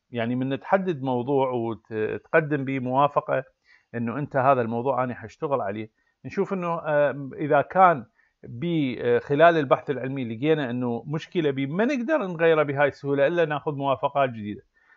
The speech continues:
فلذلك إنه إحنا عادة نحط مواضيع عامة وبعدين لجان المناقشة هي اللي تغيره حتى تحدده بشكل دقيق وتقول لي هذا شايفيه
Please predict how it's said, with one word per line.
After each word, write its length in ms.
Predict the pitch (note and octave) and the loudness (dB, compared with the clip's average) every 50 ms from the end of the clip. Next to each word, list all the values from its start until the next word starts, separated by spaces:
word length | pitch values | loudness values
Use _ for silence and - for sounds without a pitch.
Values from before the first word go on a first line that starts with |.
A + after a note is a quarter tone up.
| _ _ - | _ _ -2
فلذلك 600 | - E3 E3 E3+ D#3+ G3+ C4 C#4 C4 E3+ D#3 - | 0 2 2 2 4 4 4 4 4 0 -2 -2
إنه 260 | E3+ D#3+ D3 D3+ D3 D3 | -4 -4 -4 -4 -4 -4
إحنا 320 | - - C#3 C#3 D3 D3 _ _ _ _ _ _ _ _ - - | -6 -6 -6 -8 -8 -8 _ _ _ _ _ _ _ _ 0 4
عادة 380 | E3 F3 E3 E3 D#3 - D#3+ | 4 4 4 2 -2 -2 -2
نحط 420 | C3 B2+ B2+ B2 - F3+ F#3+ - G#3 | -2 0 -2 -4 -4 -6 -6 -4 -4
مواضيع 420 | F#3+ F#3 F3+ F3 E3+ F3+ E3+ C#3 | -2 0 0 2 2 0 -2 2
عامة 340 | D3 D#3 D#3 D#3+ E3 E3 D#3 | 4 2 2 4 2 -2 -2
وبعدين 420 | C3+ C3 C3 B2 C3 C#3+ E3 D#3+ | 0 2 0 0 2 0 -2 -2
لجان 360 | D3+ C#3 C3 C3 D3 C#3+ C#3 | -2 -2 0 2 2 2 2
المناقشة 720 | C3+ C3 C3+ C3+ C#3 C#3+ C#3 C3+ C#3+ C3 - - D3 C3 B2 _ _ _ _ _ _ _ _ _ - | 2 -4 -4 -2 0 0 0 0 0 -4 -2 -2 -4 -4 -4 _ _ _ _ _ _ _ _ _ -4
هي 420 | C3 B2+ B2+ B2+ B2 A#2+ - - | -2 0 2 4 4 4 2 0
اللي 260 | B2+ A#2 A#2 B2 A#2+ | -6 -6 -6 -6 -6
تغيره 680 | A2+ B2 A#2+ B2 A#2+ A#2 A#2 A#2 A#2 A#2+ - - A2 A#2+ | -6 -2 2 2 2 4 4 4 2 2 0 -4 -6 -8
حتى 280 | - - C#3 - - C3+ | -6 -6 -8 -8 -8 -8
تحدده 460 | - - - D3 C#3+ B2+ B2 A2 A#2 | -8 -2 -2 -2 -2 -2 -2 -2 -2
بشكل 500 | G#2+ G2 G#2+ - - C3+ - - C#3+ C#3 | -2 -2 -4 -8 -8 -10 -8 -8 -10 -4
دقيق 300 | B2 A#2 G#2 C#3 D3+ D#3 | -4 -4 -4 -4 -6 -6
وتقول 280 | F3+ F3 - F3 D#3+ C#3+ | -6 -8 -6 -4 -4 -4
لي 180 | C3 C3 B2 | -2 -4 -2
هذا 200 | A2+ A2+ B2 B2 | 0 0 0 0
شايفيه 760 | - - - A#2+ A2 - - C#3 C3 A#2+ A#2+ A2+ A2 A2+ A2 | 0 -2 0 0 0 0 -4 -6 -4 -4 -4 -4 -4 -6 -8